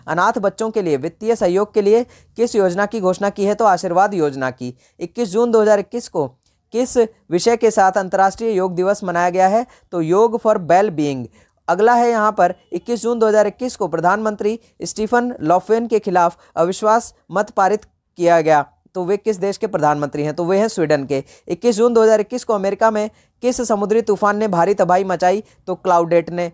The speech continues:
नेक्स्ट क्वेश्चन है यहाँ पर देखिए, इक्कीस जून दो हज़ार इक्कीस को फ्रेंच ग्रैंड प्रिक्स का खिताब किसने जीता है, तो रेड बुल के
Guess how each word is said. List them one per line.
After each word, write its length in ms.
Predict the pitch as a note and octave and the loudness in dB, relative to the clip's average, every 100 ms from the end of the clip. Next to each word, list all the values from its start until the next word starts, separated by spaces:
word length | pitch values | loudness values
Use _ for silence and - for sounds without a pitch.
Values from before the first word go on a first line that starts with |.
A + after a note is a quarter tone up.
| _ - | _ -10
नेक्स्ट 300 | D#3 G#3 - | -4 -4 -4
क्वेश्चन 240 | A#3 A#3+ | -4 -2
है 60 | A#3+ | 0
यहाँ 180 | A#3+ A#3 | 0 0
पर 160 | A#3 | 0
देखिए, 280 | G#3 A3 A#3+ | -2 0 2
इक्कीस 360 | B3 E3+ A#3+ A3+ | 0 -4 -8 -4
जून 160 | A#3 | -2
दो 80 | A3 | 0
हज़ार 180 | G#3 G3+ | 2 2
इक्कीस 280 | G3 B3 - | 0 -8 -6
को 260 | F3+ E3 - _ _ _ _ - | -2 -4 -6 _ _ _ _ 0
फ्रेंच 320 | G3+ A#3+ A#3+ | 2 2 0
ग्रैंड 320 | F3+ F#3+ A3 | -2 0 -2
प्रिक्स 280 | A3 A3 - | -2 -4 -4
का 100 | A3+ | -6
खिताब 400 | A3+ F#3+ G3+ G#3 | -4 0 2 0
किसने 360 | G#3+ A3 A#3 G3+ | -6 -8 -4 -4
जीता 260 | F3+ F#3+ | -2 0
है, 200 | G3 A#3 - _ - | 0 0 -4 _ -6
तो 80 | F3+ | -2
रेड 300 | E3+ G3+ G#3 | 2 2 2
बुल 220 | G#3+ A#3+ | -2 0
के 240 | G#3 F#3 | -2 -4